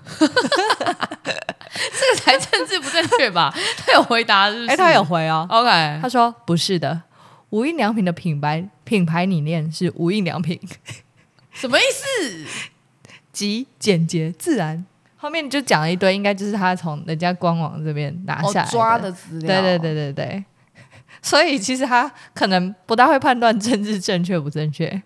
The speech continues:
Speaker 2: 我觉得他没有那个啦，他还没有社会化。
Speaker 1: 对，因为有时候他遇到一些就是太无厘头的问题，他也，他也是会太一本正经的回复。例如说，这个网友就问他说：“算人头的店，如果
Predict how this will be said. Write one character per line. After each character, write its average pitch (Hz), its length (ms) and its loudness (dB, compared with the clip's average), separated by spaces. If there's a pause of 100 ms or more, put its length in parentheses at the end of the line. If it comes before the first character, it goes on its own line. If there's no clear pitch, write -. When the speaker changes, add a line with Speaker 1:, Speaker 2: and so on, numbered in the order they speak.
(160)
Speaker 2:
我 233 100 -6
觉 320 100 -2
得 370 60 -2
他 349 100 -2
没 339 120 -2
有 185 80 -2
那 202 100 -4
个 175 100 0
啦， 71 240 -4
他 330 120 -6
还 349 80 0
没 247 80 -2
有 196 100 0
社 180 260 0
会 175 220 0
化。 147 340 -4 (300)
Speaker 1:
对， 190 420 -4 (120)
因 330 100 -2
为 381 120 2
有 233 120 8
时 208 80 0
候 233 240 6
他 302 180 0
遇 285 120 -4
到 254 180 4
一 240 80 -4
些 220 280 -2
就 226 140 -8
是 220 80 -4
太 185 400 -4 (200)
无 180 160 -2
厘 202 160 -4
头 156 200 -6
的 151 60 -4
问 175 180 0
题， 160 140 0
他 196 160 -2
也， 202 80 2
他 170 180 -2
也 170 140 4
是 185 240 0
会 190 160 2
太 185 220 0
一 - 160 -4
本 160 200 0
正 165 220 2
经 160 140 0
的 151 300 -2
回 156 260 0
复。 - 340 -4 (360)
例 233 80 2
如 202 100 4
说， 180 280 4
这 190 80 -6
个 190 80 0
网 156 220 2
友 143 80 -2
就 151 80 -2
问 160 140 2
他 147 180 -2
说 147 280 -4 (420)
：“算 294 280 2
人 175 220 4
头 196 180 2
的 165 100 2
店， 170 280 -2 (380)
如 214 160 2
果 202 380 0